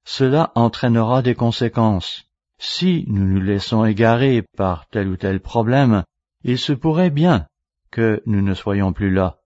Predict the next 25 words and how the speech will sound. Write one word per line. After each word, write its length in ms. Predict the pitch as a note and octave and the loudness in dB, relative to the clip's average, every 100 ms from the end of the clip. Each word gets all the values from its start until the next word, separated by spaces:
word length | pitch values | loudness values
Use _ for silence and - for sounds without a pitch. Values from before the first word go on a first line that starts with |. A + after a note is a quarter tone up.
| _ _ | _ _
Bon, 180 | G#2+ G2+ _ _ - | 0 0 _ _ -4
nous 120 | C3+ | 0
pourrions 340 | D#3+ C#3 A#2 | 2 4 4
aussi 240 | G2 - D3+ | 2 0 0
nous 120 | G#2 | 0
pencher 400 | - F#2 - B2 | 0 -2 -2 -2
sur 220 | A2+ A#2 | -2 -2
d'autres 280 | G2+ A#2 F#2+ | 0 0 -2
prophéties. 640 | - F2+ F#2 - A2 G2 - _ _ _ _ | -6 -6 -6 -4 -2 -4 -6 _ _ _ _
Lorsque 320 | C#3 F#3+ - B2 | 0 0 0 0
Monsieur 320 | G#2 G2+ A2+ | 2 2 2
Armstrong 640 | G#2 G2+ - D3 B2+ E2+ - _ - | 0 0 2 4 4 2 -4 _ -10
a 140 | A2+ G2 | -2 0
étudié 420 | F#2+ A2 G2 A#2+ | 0 -2 -2 0
des 120 | A2 | 2
livres 400 | G2+ C3+ G#2+ F#2 - | 2 2 0 -2 -4
de 140 | F#2+ | -4
la 160 | F#2 F#2 | 0 0
Bible 360 | A2 C3 G#2 | 0 2 0
comme 280 | F2+ G2 F2 | 0 0 0
Lévitique, 720 | E2+ F2+ A2 - C#3+ - - _ - | 0 -2 -2 -2 -4 -6 -20 _ -20
Deutéronome 840 | - E2+ E2 F#2+ G#2+ A#2 C3+ B2 | -10 -8 -4 0 2 4 2 2
ou 140 | F#2 F#2 | 0 -2
les 160 | E2 | -6
prophètes, 560 | E2 A2+ A2 C#3 B2+ | -6 -6 -2 -2 -4